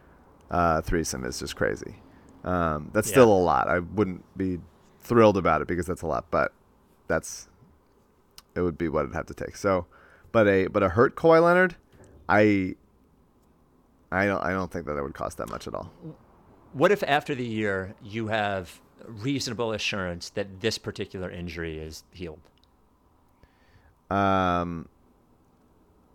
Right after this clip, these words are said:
Speaker 1: may-, maybe like a, maybe like a Fultz Dario cover, like, I, maybe like three of the four of those four assets,
Speaker 2: Mm-hmm.
Speaker 1: but not, not all of them. No.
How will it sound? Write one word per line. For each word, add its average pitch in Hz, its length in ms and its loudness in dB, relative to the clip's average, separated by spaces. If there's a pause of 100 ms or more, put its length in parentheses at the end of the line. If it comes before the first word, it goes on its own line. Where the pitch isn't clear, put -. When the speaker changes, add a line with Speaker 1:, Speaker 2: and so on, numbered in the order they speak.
(440)
Speaker 1:
may-, 135 220 6
maybe 151 400 6
like 113 240 4
a, 92 480 2 (840)
maybe 131 240 6
like 113 160 6
a 98 40 0
Fultz 95 300 0
Dario 87 300 2
cover, 98 360 0
like, 101 180 -6
I, 120 120 6
maybe 139 320 4
like 127 140 6
three 110 340 4
of 95 120 4
the 101 80 2
four 110 440 4 (320)
of 98 140 -2
those 110 200 4
four 117 500 2 (520)
assets, 135 340 2
Speaker 2:
Mm-hmm. 113 60 -6
Speaker 1:
but 90 120 2
not, 82 240 0 (220)
not 90 200 0
all 50 160 -2
of - 80 -12
them. 50 100 -20 (340)
No. 50 160 -10